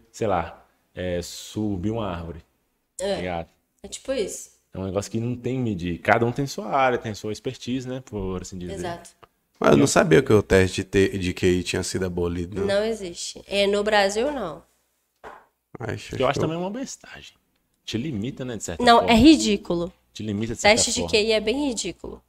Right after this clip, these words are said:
Speaker 3: Porque, na verdade, o teste, o teste de Q I, ele media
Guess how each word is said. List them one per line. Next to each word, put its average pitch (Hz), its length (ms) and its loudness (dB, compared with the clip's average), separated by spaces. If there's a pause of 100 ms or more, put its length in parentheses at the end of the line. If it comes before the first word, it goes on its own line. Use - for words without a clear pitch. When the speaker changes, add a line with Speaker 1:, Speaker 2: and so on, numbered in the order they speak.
(280)
Speaker 3:
Porque, 147 380 8
na 151 240 12
verdade, 151 400 12
o - 20 -4
teste, - 380 6
o 127 140 6
teste 139 260 8
de 135 80 -2
Q 127 120 6
I, 139 320 8
ele 143 200 8
media 143 760 4